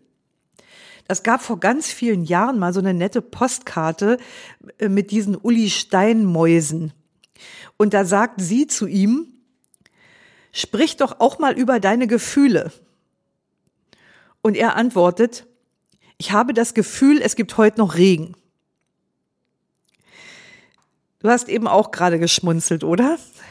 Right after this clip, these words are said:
<laughs> Warum lachen wir darüber? Weil wir uns ertappt fühlen. Viel Irritation entsteht nämlich dadurch,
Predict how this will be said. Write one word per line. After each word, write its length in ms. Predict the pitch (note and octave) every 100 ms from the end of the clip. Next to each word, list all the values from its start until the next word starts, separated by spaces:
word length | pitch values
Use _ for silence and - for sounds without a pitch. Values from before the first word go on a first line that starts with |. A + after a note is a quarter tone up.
| -
<laughs> 420 | G#3+ F#3 - - -
Warum 400 | G3+ G3 F#3 F3+
lachen 440 | F3 F3 A#3 G#3+
wir 100 | A3
darüber? 560 | A#3 A3+ B3 B3+ D4 D#4+ - - E3+
Weil 420 | F3 F3+ F#3+ F#3+
wir 240 | A#3 -
uns 260 | F3+ F#3 -
ertappt 520 | A3 - - C4+ -
fühlen. 400 | - D#3 D#3+ E3+ _ _ _ _ _ _ _ _ - - - -
Viel 580 | - - - C4+ E4 D#4+ -
Irritation 840 | B3 C4+ A#3+ A#3+ A#3+ - G3+ D#3
entsteht 400 | D#3 F3+ - A#3
nämlich 320 | G3+ F3 F3 -
dadurch, 720 | E3+ G3+ A#3+ D4 G4+ -